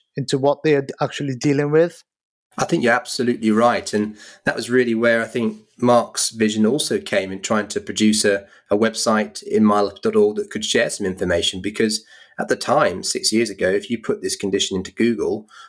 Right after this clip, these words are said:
Speaker 2: all that came out was information about canine myelopathy,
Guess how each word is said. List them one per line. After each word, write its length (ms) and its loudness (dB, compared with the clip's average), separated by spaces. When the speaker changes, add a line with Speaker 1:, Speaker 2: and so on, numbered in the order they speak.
Speaker 2:
all 120 4
that 140 -2
came 240 0
out 140 0
was 120 -6
information 500 -2
about 280 -2
canine 460 0
myelopathy, 640 -4